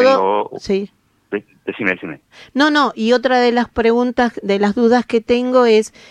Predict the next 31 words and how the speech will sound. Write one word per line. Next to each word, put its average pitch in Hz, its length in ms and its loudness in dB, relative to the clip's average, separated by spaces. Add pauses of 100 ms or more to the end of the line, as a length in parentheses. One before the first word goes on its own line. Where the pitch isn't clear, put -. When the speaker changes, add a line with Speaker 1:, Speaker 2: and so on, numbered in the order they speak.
(200)
Speaker 2:
eh, 185 300 0
claro, 190 320 2
lo 185 100 2
haces 240 320 0
en 226 140 2
un 233 120 2
lugar 220 280 2
determinado, 202 880 0
¿no? 214 220 0
Todos 202 200 2
esos 190 240 -4
talleres. 220 680 0 (1000)
Speaker 1:
Claro, 95 320 -2
por 92 120 -4
lo 85 60 -4
general 98 400 -2
tengo 98 800 0
campos 98 440 -4
de 87 80 0
amigos 101 400 -2
que 90 140 -10
me 87 120 -8
prestan, 90 500 -8
que, 76 120 -12 (200)
que 80 100 -12
tienen 85 420 -10 (140)
sierra, 95 440 -2
tienen 82 260 -10
ríos, 87 600 -4 (140)
eh, 71 100 -10
arroyos, 78 540 -4